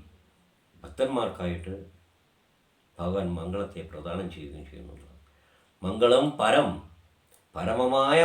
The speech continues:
മംഗളം ഭഗവാൻ ദദാതി ഭക്തേഭ്യഃ, ഭക്തന്മാർക്കായിട്ട് പരമമായിട്ടുള്ള മംഗളത്തെ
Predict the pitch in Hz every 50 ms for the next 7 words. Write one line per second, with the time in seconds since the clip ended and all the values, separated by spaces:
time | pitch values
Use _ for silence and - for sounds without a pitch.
0 | 165 143 123 123 135 131 110 - - - - - - _ _ _ _ _ _ _
1 | _ _ _ _ _ _ _ _ _ _ - 87 87 90 87 98 101 101 92 90
2 | 87 87 87 85 82 80 76 73 - - - _ _ _ _ _ _ _ _ _
3 | _ _ _ _ - 90 87 87 - 95 95 90 87 87 90 - - 85 85 -
4 | - - _ - - 76 - 104 101 98 98 95 87 - 92 90 87 87 98 98
5 | 98 - - _ _ _ _ _ _ _ _ _ _ _ _ _ _ _ _ _
6 | _ _ - 85 87 98 101 110 110 110 110 107 107 98 87 98 101 95 92 85
7 | 85 95 101 98 - 98 98